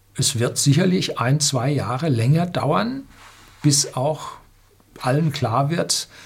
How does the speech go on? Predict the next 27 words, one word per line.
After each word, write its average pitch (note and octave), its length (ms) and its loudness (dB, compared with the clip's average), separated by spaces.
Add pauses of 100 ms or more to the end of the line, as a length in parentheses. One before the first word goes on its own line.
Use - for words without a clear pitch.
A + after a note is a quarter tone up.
(160)
dass C3 160 2
es C#3 140 2
um C3 500 4 (460)
die A#2+ 120 -4
Total D3+ 320 2
Cost - 320 -4
of - 140 -6
Ownership G#2 540 -6
geht. - 200 -16
Momentan D3 380 4
ist - 80 2
ja C3 80 2
so, C3+ 180 2
Anschaffungspreis C#3 640 0
Elektroautos A2 540 -6
ist - 160 -6
höher. A#3+ 280 0 (600)
Da A#2 100 -4
sagen A2+ 140 -2
die A2+ 80 -4
meisten, A2+ 420 -4 (200)
zu - 120 -2
teures G#2+ 300 -2
Auto B2 220 -4
kaufe B2+ 240 -4
ich D3+ 60 2
nicht. G3+ 220 0